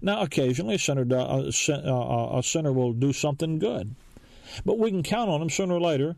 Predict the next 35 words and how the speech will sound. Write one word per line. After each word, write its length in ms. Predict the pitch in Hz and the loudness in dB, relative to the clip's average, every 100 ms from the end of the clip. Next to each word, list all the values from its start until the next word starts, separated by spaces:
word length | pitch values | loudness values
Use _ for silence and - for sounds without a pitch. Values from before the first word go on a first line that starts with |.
| - | -4
to 100 | 170 | -2
sin. 480 | - 240 139 80 69 - - - - - - - - - - - - - - - - - | -2 -2 -2 -4 -8 -16 -20 -20 -20 -20 -20 -20 -20 -20 -20 -20 -20 -20 -20 -20 -12 -2
But 140 | 202 | 0
now, 200 | 208 196 | 0 0
if 240 | 214 175 180 | 0 0 0
you 240 | 220 254 | 0 0
are, 520 | 214 180 170 165 151 - | 2 2 0 -2 -4 -2
so 220 | - 214 | 0 0
if 120 | 160 | 0
you 100 | 247 | -2
define 420 | 226 - 262 262 | -2 -2 -2 0
yourself 680 | 151 123 - 107 110 143 - _ - - - _ - | 0 0 0 0 -2 -4 -12 _ -20 -20 -20 _ -2
by, 260 | 131 120 120 | 0 0 -2
a-, 40 | |
a-, 420 | - 135 - 143 | -2 -2 -2 -2
as 200 | - 123 | 0 0
a 60 | 139 | 0
sinner, 400 | - 202 101 - - - - - - - | -2 -2 -6 -10 -18 -20 -20 -20 -20 -4
"Oh, 120 | 104 | 0
I'm 180 | 113 135 | 0 0
a 40 | |
sinner 280 | 127 165 165 | 0 0 -2
saved 300 | 156 170 175 | 0 0 0
by 180 | 170 180 | 0 -2
grace, 460 | 175 226 127 95 - - - - | -2 -2 -2 -4 -10 -18 -10 -4
but 120 | 104 | 0
I'm 160 | 117 | 0
a 40 | 160 | 0
sinner." 400 | - 202 127 - - - - - - - - - - - - - - - | -2 -4 -6 -12 -20 -20 -20 -20 -20 -20 -20 -20 -20 -20 -20 -20 -20 -4
If 140 | 131 123 | -2 2
you 100 | 185 | 2
define 520 | 151 - 220 254 226 | 0 -2 -4 -2 0
yourself 420 | 143 - 123 110 | -2 -2 -2 -2
that 200 | 120 120 | -4 -2
way, 260 | 127 120 | 0 0